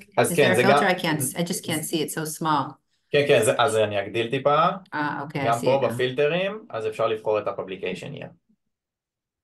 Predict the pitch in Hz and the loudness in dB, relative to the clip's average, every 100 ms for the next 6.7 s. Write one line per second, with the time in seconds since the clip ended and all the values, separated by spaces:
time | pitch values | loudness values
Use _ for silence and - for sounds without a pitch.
0 | _ - - - 170 _ _ _ _ - | _ -8 -4 -4 -6 _ _ _ _ -20
1 | - 98 92 92 - 87 - - - 123 | -8 -6 -4 -6 -6 -8 -6 -8 -8 -12
2 | 117 127 131 - 120 - - 151 _ _ | -8 -8 -10 -12 -14 -16 -20 -20 _ _
3 | _ _ _ _ - - _ _ _ _ | _ _ _ _ -20 -20 _ _ _ _
4 | - 107 147 214 185 - 147 131 170 156 | -6 2 4 6 4 2 2 4 4 2
5 | 131 156 160 156 143 151 147 131 139 131 | 2 2 4 2 2 0 2 2 2 0
6 | 113 107 104 120 147 160 | 0 0 2 0 -2 -4